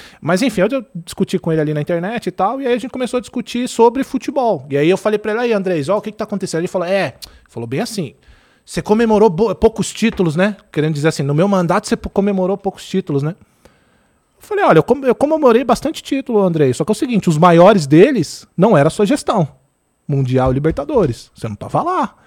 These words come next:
E aí ele começou a falar um monte de coisa e discutir. E aí, sabe quando você vê que o cara já tá, ele tá puto com alguma coisa, ele não tava num bom dia e tal. E aí eu fiz um vídeo depois, falei, "Ó, Andrés, é o seguinte, você não tá discutindo com jornalista, eu não sou jornalista,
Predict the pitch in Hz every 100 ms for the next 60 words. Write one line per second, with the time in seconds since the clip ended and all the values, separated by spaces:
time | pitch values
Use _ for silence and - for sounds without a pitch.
0 | _ _ _ _ 339 349 370 320 247 -
1 | 294 - 254 214 254 220 185 - 190 240
2 | 226 202 - - 208 226 247 - 294 180
3 | 185 135 113 - 147 175 - 147 143 135
4 | 123 151 135 135 185 - 180 175 151 147
5 | 147 - 147 175 170 143 151 147 151 143
6 | 147 143 135 120 131 170 165 135 139 151
7 | 170 165 - - - - _ _ _ _
8 | _ - - 170 185 185 175 160 - 240
9 | 247 208 302 - 190 160 160 139 120 131
10 | - 127 98 - 170 190 180 - 147 -
11 | 131 135 120 127 135 120 - 160 - 131
12 | 147 - 120 113 107 98 110 -